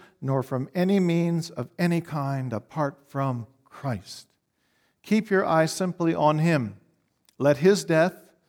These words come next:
his merits, his glories, his intercession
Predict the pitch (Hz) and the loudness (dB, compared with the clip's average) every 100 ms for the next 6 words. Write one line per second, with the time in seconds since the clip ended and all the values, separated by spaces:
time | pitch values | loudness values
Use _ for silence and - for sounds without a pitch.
0 | _ _ _ 165 180 180 156 139 135 131 | _ _ _ 4 4 2 0 2 0 -4
1 | - - _ _ _ _ 175 190 170 160 | -12 -18 _ _ _ _ 6 6 6 4
2 | 151 131 117 110 110 - _ _ - 214 | 4 2 -2 -6 -10 -18 _ _ 0 6
3 | 226 196 - 175 165 156 - 156 147 117 | 6 4 -2 -4 -2 -4 0 0 0 -6
4 | 98 | -10